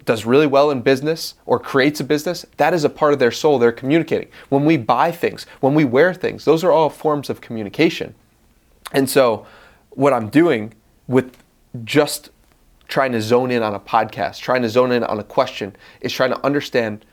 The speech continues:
how do we communicate and how is this person using a question they have in their own mind helping to communicate themselves to a place of, of trying to help the other person understand themselves at a deeper, deeper level.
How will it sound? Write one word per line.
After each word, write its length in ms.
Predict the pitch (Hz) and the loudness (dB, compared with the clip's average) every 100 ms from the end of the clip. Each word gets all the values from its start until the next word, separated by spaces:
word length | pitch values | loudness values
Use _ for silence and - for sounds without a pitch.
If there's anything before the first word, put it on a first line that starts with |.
| _ _ _ | _ _ _
how 340 | - - 156 170 | -10 0 0 2
do 140 | 151 | 2
we 140 | 135 | 2
communicate 680 | 123 123 117 151 160 202 208 _ - - | 0 -4 -4 -4 -2 -2 -4 _ -12 -8
and 100 | 135 | -8
how 420 | 135 165 180 - _ | 0 2 2 -2 _
is 160 | 156 120 | -2 0
this 160 | 160 | -2
person 420 | 165 175 160 147 135 | 0 0 0 -4 -2
using 280 | 143 139 | -2 0
a 80 | 120 | 0
question 400 | - - 156 165 | 0 -2 -2 -2
they 100 | 147 | 0
have 160 | 143 135 | 2 0
in 80 | 131 | 0
their 140 | 123 | 0
own 100 | 123 | 2
mind 320 | 120 113 107 - - - _ | 0 -2 -4 -14 -20 -20 _
helping 380 | 151 156 175 151 | -2 0 0 -2
to 100 | - | -6
communicate 520 | - 127 127 131 113 | -6 -4 -4 -4 -6
themselves 600 | 104 104 127 117 104 - - - _ | -6 -2 0 2 0 -6 -20 -20 _
to 140 | 143 | 2
a 40 | 123 | 2
place 440 | - 143 147 - | 2 0 0 2
of, 380 | 113 110 104 - _ _ _ _ 139 | 2 2 -2 -14 _ _ _ _ -2
of 200 | 120 - - | -2 -8 -10
trying 280 | - 131 143 | -2 -2 -2
to 60 | |
help 220 | 135 127 | -2 -2
the 80 | 127 | 2
other 140 | 117 117 | 2 2
person 380 | - 110 110 - | 0 -2 -4 -4
understand 480 | 117 110 - 113 110 | -4 -4 -2 -2 -2
themselves 340 | 101 127 110 | -4 -2 -2
at 80 | 101 | -2
a 60 | 98 | -6
deeper, 460 | - 107 104 98 - _ _ | -8 -6 -6 -6 -12 _ _
deeper 220 | 110 - | -10 -6
level. 320 | 87 - - | -8 -8 -12